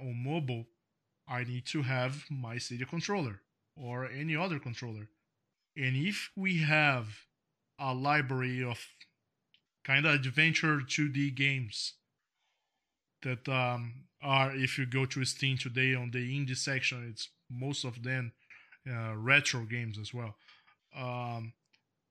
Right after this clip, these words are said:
those are the type of games that people would easily, uh, I, I would say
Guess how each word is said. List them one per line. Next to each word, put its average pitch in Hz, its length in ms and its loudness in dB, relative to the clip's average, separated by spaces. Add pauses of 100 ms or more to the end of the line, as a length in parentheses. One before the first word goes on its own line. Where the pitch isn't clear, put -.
(220)
those 208 240 4
are 190 180 8
the 156 120 0
type 147 300 2
of 131 160 -6
games 143 360 2
that 135 280 -2
people 147 340 2
would 135 340 -2
easily, 196 640 0 (200)
uh, 143 100 -2
I, 127 340 -4
I 131 120 0
would 139 200 2
say 127 220 2